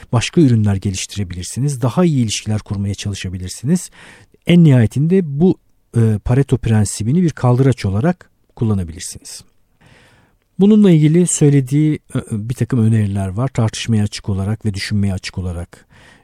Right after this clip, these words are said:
e, s-, her önerisini kabul ediyorum anlamına gelmez. İtirazlarım olan önerilerinde de aklıma geldiğinde söylerim zaten. Şunları söylüyor. Kişisel başarı için küçük ve dar bir alanda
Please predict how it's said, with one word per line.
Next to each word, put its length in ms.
e, 340
s-, 300
her 160
önerisini 440
kabul 220
ediyorum 320
anlamına 380
gelmez. 500
İtirazlarım 580
olan 180
önerilerinde 720
de 140
aklıma 320
geldiğinde 440
söylerim 440
zaten. 540
Şunları 380
söylüyor. 540
Kişisel 560
başarı 340
için 500
küçük 400
ve 160
dar 260
bir 100
alanda 720